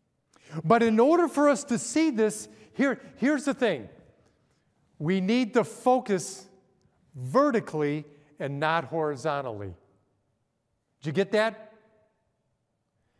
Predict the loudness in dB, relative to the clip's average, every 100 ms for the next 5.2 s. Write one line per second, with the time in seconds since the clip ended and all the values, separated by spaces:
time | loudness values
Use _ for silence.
0 | _ _ _ _ _ _ _ _ _ _
1 | _ _ _ _ _ _ _ _ _ _
2 | _ _ _ -8 -2 -2 2 4 4 4
3 | 2 0 2 2 4 0 0 -2 0 0
4 | 2 0 0 0 2 4 2 2 0 2
5 | 2 0